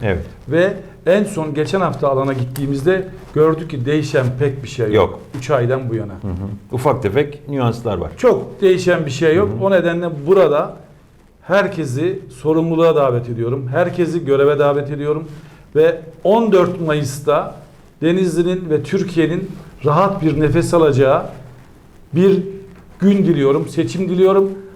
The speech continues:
Speaker 2: Artık bugüne kadar yereli ve geneli yönetemeyenler, artık bırakın diğer hoyratça harcamalarını, savurganlıklarını, ota, çöpe, çiçeğe, böceğe harcamalarını, artık insanların ve tüm doğanın sağlıklı yaşamı için bütçe ayırsınlar,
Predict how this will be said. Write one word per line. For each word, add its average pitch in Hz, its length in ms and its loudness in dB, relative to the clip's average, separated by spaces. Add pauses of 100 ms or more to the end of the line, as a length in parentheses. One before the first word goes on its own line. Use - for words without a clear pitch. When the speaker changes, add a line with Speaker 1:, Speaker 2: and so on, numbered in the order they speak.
(100)
Speaker 2:
Artık 156 340 0
bugüne 196 340 2
kadar 165 240 4
yereli 175 500 4
ve 220 60 4
geneli 180 320 2
yönetemeyenler, 165 800 0 (500)
artık 147 340 -4
bırakın 214 420 4
diğer 180 280 4 (220)
hoyratça 175 520 2
harcamalarını, 143 760 0 (360)
savurganlıklarını, 170 1200 2
ota, 175 340 -2
çöpe, 175 320 -2
çiçeğe, 175 360 2
böceğe 170 300 4
harcamalarını, 160 800 0 (380)
artık 202 340 -2
insanların 226 680 0
ve 208 220 2
tüm 247 280 -4
doğanın 185 440 2 (340)
sağlıklı 180 560 0
yaşamı 185 560 -2
için 151 380 -10 (360)
bütçe 190 300 2
ayırsınlar, 143 540 0